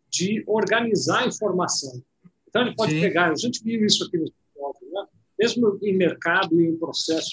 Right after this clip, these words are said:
Speaker 1: quando a gente organiza as informações de mercado e de processo e apresenta pro cliente, o cliente passa a enxergar o seu negócio com mais clareza. O, o gestor de empresa, ele tem muitas coisas pra olhar e ele,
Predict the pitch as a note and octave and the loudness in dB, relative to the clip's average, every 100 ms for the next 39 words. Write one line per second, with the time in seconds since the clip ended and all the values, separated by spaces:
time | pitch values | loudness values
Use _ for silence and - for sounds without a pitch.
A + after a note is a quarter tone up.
0 | - G3+ F3+ G#3+ A3+ F3+ F3+ E3+ A#3 A3+ | -6 -2 0 0 -4 0 2 4 2 2
1 | F#3 E3+ E3+ - E3+ D#3+ - E3+ D3 _ | 0 0 -2 -4 -8 -6 -4 -4 -4 _
2 | _ _ _ - D#3+ E3 - E3+ D3+ D3 | _ _ _ -6 -2 -2 -2 -4 -4 -4
3 | - D3+ - D#3 C#3+ - E3 E3 D3 C3 | -6 -4 -4 -2 -2 -2 -4 0 0 0
4 | G#3 G#3 - D3+ C#3+ E3 A3+ - C3+ - | -2 -4 -4 -4 0 2 2 0 -4 -12
5 | _ D#3+ D#3+ G3+ A#3 - A3 - G#3+ A3 | _ -6 2 2 2 0 0 0 0 -2
6 | E3 G3 - G3 F#3 - A3 F#3+ G3+ - | -2 0 0 0 -2 -2 -2 0 0 2
7 | A#3 E3 D3+ C3 - _ _ - E3+ F#3+ | 2 4 2 0 -12 _ _ -2 0 2
8 | F3 E3 F3+ E3 - A#3+ A3 F#3 F3+ A#3 | 2 2 0 -2 0 -2 0 0 2 0
9 | F3 E3 G#3+ A3 G#3 A#3+ D4+ B3 - G#3+ | 0 -4 -6 -4 2 4 4 2 0 0
10 | E3+ E3+ - D#3+ D3 F#3+ G#3 G3 G#3+ | 0 -2 -2 -2 2 2 2 2 2